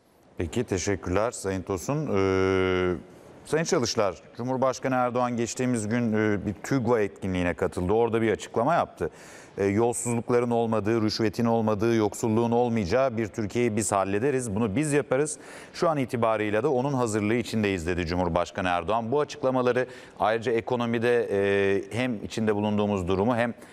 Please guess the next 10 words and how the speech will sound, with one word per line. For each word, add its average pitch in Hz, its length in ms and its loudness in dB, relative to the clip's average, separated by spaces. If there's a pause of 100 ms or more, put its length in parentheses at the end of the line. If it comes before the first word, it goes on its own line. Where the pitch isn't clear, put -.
(180)
atılan 123 360 0
adımları 110 440 0
değerlendirdiğinizde 101 920 0
ne 113 100 0
söylemek 101 360 0
istersiniz? 127 480 -2
Bir 127 80 0
de 123 120 0
bu 120 80 4
açıklamalara, 123 640 2